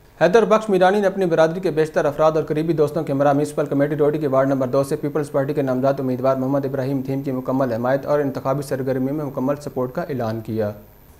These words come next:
पीपल्स पार्टी के नामजद उम्मीदवार इब्राहिम थीम के इस मौके पर कहना था कि हैदर बख्श मीरानी की पीपल्स पार्टी में शमूलियत और बलदियाती इंतखाबात में मुकम्मल हमायत और सपोर्ट से हमें बहुत ज़्यादा फ़ायदा हासिल होगा।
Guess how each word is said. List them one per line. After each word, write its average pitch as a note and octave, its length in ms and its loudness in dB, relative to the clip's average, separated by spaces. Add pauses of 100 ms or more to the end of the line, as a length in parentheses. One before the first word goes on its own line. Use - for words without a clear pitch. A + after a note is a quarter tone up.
(140)
पीपल्स G#3+ 300 4
पार्टी G3+ 260 6
के A3 80 4
नामजद F#3+ 380 4
उम्मीदवार F3 380 4
इब्राहिम E3 300 2
थीम E3+ 200 0
के F3+ 80 0
इस E3 120 -2
मौके D#3+ 220 2
पर E3 140 0
कहना D#3 220 2
था E3+ 120 2
कि D3+ 100 -4
हैदर D3+ 180 2
बख्श D3 240 2
मीरानी D3 280 2
की D#3+ 120 -2
पीपल्स D3+ 320 -2
पार्टी D3 280 2
में D3 120 0
शमूलियत C#3+ 380 0
और D3+ 80 0
बलदियाती C3+ 360 2
इंतखाबात C3+ 480 0
में D3 100 -2
मुकम्मल C#3 420 2
हमायत C3+ 320 2
और C3+ 80 -2
सपोर्ट D3 320 -2
से D3 100 -6
हमें C3 180 -2
बहुत B2+ 140 2
ज़्यादा B2+ 220 0
फ़ायदा C#3+ 340 -2
हासिल A2+ 320 -4
होगा। G#2 340 -4